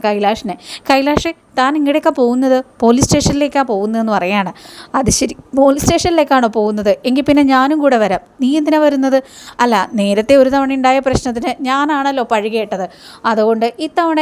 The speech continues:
എനിക്ക് പഴി കേൾക്കാൻ പറ്റില്ല. അതുകൊണ്ട് രണ്ടിൻ്റെ പേരിൽ കംപ്ലയിന്റ് കൊടുക്കാൻ ഞാനും വരാമെന്ന്" പറയുകയാണ്. "ശരി, വാ" എന്ന് പറയുകയാണ് കേട്ടോ നമ്മുടെ കൈലാഷ്. അങ്ങനെ ഇത് കേട്ടറിഞ്ഞ് നേ-, വേഗം തന്നെ അരവിന്ദ് കോൾ ചെയ്യുകയാണ് നമ്മുടെ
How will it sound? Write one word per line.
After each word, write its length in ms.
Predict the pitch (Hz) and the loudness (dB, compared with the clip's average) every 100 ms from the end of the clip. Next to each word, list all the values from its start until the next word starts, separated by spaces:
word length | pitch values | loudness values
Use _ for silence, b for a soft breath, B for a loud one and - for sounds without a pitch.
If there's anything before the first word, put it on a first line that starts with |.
| 311 | -2
എനിക്ക് 300 | 277 285 - | -2 -2 0
പഴി 200 | 294 226 233 | 0 2 0
കേൾക്കാൻ 240 | 233 254 | 0 0
പറ്റില്ല. 400 | 220 214 196 160 B B - | 0 -4 -6 -8 B B -2
അതുകൊണ്ട് 480 | 240 247 254 233 226 - | 0 2 0 -2 -4 -4
രണ്ടിൻ്റെ 340 | 285 320 320 | -4 -4 -4
പേരിൽ 320 | 285 220 226 233 | -2 -2 -2 -2
കംപ്ലയിന്റ് 360 | 240 254 285 277 | -2 0 0 0
കൊടുക്കാൻ 320 | 214 214 233 | -2 -2 -2
ഞാനും 320 | 269 302 330 | 2 2 0
വരാമെന്ന്" 320 | 226 208 226 240 | -4 -4 -2 -2
പറയുകയാണ്. 420 | 196 196 202 185 - | -2 -2 -4 -6 -8
"ശരി, 280 | - 240 247 | -2 0 2
വാ" 200 | 240 254 | 0 2
എന്ന് 120 | 285 | 0
പറയുകയാണ് 360 | 214 196 214 | 0 -2 -2
കേട്ടോ 220 | 208 196 190 B B B 269 | -2 -4 -6 B B B -2
നമ്മുടെ 280 | 269 262 254 | 0 0 0
കൈലാഷ്. 480 | 247 233 233 233 202 B B B B B 320 | 0 0 -2 -4 -8 B B B B B 0
അങ്ങനെ 280 | 339 370 403 - | 0 -2 -6 -8
ഇത് 160 | 294 330 311 | -6 -4 0
കേട്ടറിഞ്ഞ് 480 | 285 285 311 277 262 - | 0 2 0 -2 -8 -4
നേ-, 160 | 277 | -2
വേഗം 340 | 269 269 285 277 | 0 0 0 -2
തന്നെ 120 | 269 | 0
അരവിന്ദ് 420 | 254 262 302 302 | 0 0 -2 -2
കോൾ 240 | 302 262 247 | 2 2 2
ചെയ്യുകയാണ് 340 | 247 247 233 | 0 0 0
നമ്മുടെ 260 | 233 226 | -2 -4